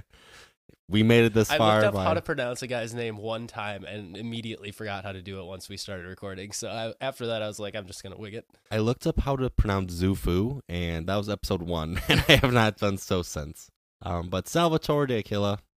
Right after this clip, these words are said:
Speaker 1: uh, once he became the head of the mafia, ordered the murders of Giuseppe Morello and Ignazio Lupo to confirm his rise to the head of the mafia, uh, as well as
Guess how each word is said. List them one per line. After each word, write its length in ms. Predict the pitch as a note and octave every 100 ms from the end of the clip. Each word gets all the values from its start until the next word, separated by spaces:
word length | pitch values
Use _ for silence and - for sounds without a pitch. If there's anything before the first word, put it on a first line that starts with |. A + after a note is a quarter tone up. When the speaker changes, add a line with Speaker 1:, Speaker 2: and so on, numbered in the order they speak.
| -
Speaker 1:
uh, 140 | E2 F2
once 220 | F2 -
he 160 | E2
became 500 | D#2 D#2+ - E2+ E2
the 340 | D#2+ D#2 D2+ -
head 320 | - C3 A#2 G2+ -
of 200 | E2+ E2
the 60 |
mafia, 500 | D#2+ D#2 - E2 E2 - _ _ _ _ _
ordered 540 | - C3 C3+ C#3+ C#3
the 80 | F#2+
murders 420 | F#2 G2 G2 F#2+
of 240 | - C#3+ C3
Giuseppe 340 | A#2+ G#2+ -
Morello 540 | F#2+ F2 F2+ F2+ F2+ F#2+
and 220 | E2+ E2+
Ignazio 480 | F2+ E2+ E2 D#2+ D#2+
Lupo 520 | A2+ - E2+ F2 A2+ _ -
to 260 | D#2 D#2+
confirm 1160 | - - _ _ _ - - A2 A2 G#2+ G#2+ A2 _ _ _
his 500 | - E2+ E2 E2+ -
rise 420 | A2+ A2+ A2 G#2+ -
to 80 | F#2
the 80 |
head 360 | F2+ F#2 F2+ F2+ _ _ _ _ _ _
of 180 | - B2
the 80 | A2
mafia, 540 | F#2 F2+ G2+ G2 F#2 - _ _ _ - -
uh, 140 | E2 D2+
as 160 | F2+ -
well 220 | D3 C#3
as 180 | C3+